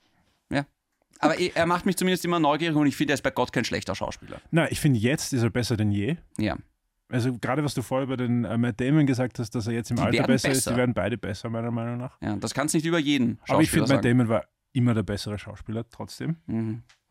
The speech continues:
Speaker 1: Wenn ich
Speaker 2: Auch wenn er
Speaker 1: symp-
Speaker 2: nicht so ein Typ war.
Speaker 1: wenn ich Sympathie wär, <laughs> ja, genau. Wäre Alkoholiker, würde ich ihn auch
Speaker 2: Ja,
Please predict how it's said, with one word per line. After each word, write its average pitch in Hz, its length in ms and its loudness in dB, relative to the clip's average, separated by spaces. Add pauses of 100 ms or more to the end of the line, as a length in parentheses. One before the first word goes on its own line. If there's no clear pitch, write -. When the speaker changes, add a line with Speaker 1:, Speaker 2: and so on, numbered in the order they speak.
(160)
Speaker 1:
Wenn 120 100 0
ich 120 60 0
Speaker 2:
Auch - 80 -2
wenn 127 80 6
er 117 40 6
Speaker 1:
symp- 120 40 6
Speaker 2:
nicht 120 160 2
so - 120 -6
ein 101 160 -2 (100)
Typ 120 160 0 (120)
war. 143 140 -6 (280)
Speaker 1:
wenn 123 120 2
ich 135 120 2
Sympathie 151 400 0
wär, 143 100 4 (100)
<laughs> - 60 0
ja, 190 120 2
genau. 302 200 6 (540)
Wäre 196 320 2
Alkoholiker, 196 500 4
würde 151 140 2
ich 131 60 2
ihn 127 60 6
auch 127 120 6
Speaker 2:
Ja, 131 80 6